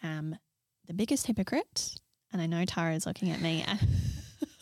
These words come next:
I think we're both a bit guilty of this one, actually. We both have an awful tendency to skip food, but I am making such a conscious effort at the moment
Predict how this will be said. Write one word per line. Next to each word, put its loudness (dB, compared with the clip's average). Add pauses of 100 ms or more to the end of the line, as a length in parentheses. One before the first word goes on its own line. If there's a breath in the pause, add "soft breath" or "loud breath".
(1080 loud breath)
I 2
think 2
we're 4
both 0
a 0
bit 2
guilty 0
of -2
this -2
one, 2
actually. 0
We 2
both 2
have 0
an 2
awful 0
tendency -4
to -2
skip -6
food, -2
but -2 (420)
I 2
am 6
making 2
such 0
a -4
conscious -2
effort -2
at -6
the -4
moment -2